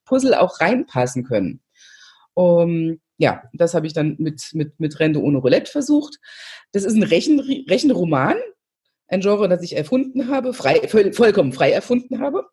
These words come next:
<clears throat> Ähm, aber nichtsdestotrotz, ja, wir rechnen in dem Buch, aber das auch sehr, sehr,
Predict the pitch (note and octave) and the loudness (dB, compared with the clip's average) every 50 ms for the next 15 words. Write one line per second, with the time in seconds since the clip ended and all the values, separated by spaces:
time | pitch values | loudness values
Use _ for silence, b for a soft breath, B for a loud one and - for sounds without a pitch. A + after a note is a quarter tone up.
0 | - - C4 A3+ D#3 - - - _ _ _ _ _ _ _ _ _ - - _ | -2 2 2 2 2 0 -6 -16 _ _ _ _ _ _ _ _ _ -20 -20 _
1 | _ B B B B B B B B G#3 G#3 G3+ G3+ G3 G3 F#3+ F#3+ F#3+ - - | _ B B B B B B B B 0 2 4 4 4 2 0 -4 -4 -6 -4
2 | F3+ F3+ F3 F3+ F3 F3+ F3 - - - F3+ F#3+ F3 - E3 D#3 - D#3 D3+ - | -4 -2 0 0 0 -2 -4 -6 -8 -6 -6 -6 -4 -4 -6 -4 -4 -6 0 0
3 | F3+ F#3 F3+ F3+ E3+ E3+ F3 F#3 E3+ D#3 D3 D3 D#3+ F#3 - A3+ A3+ A3+ G#3+ A#3 | 0 0 0 -2 -2 0 0 0 2 0 0 0 0 -2 -2 -4 -4 -2 0 0
4 | A#3+ A#3+ A#3+ A#3+ A3+ A3 B3 C4 C#4+ F#4+ - - - - E3+ E3 F3 E3+ E3 D#3+ | 0 2 2 0 0 0 0 0 0 0 -2 -4 -8 -4 -2 0 2 2 2 0
5 | D#3+ - - F3 E3+ - - - E3+ E3 E3+ E3+ E3 D#3 D#3 D3+ D#3 b b b | -2 0 0 0 0 -2 -6 -2 0 2 2 2 2 0 -2 -4 -8 b b b
6 | b b b b b b b b - - F3+ F3 E3 D#3+ D#3 D3+ C#3+ C#3+ C#3+ C#3 | b b b b b b b b -10 -4 -2 0 2 2 2 2 0 0 -2 -6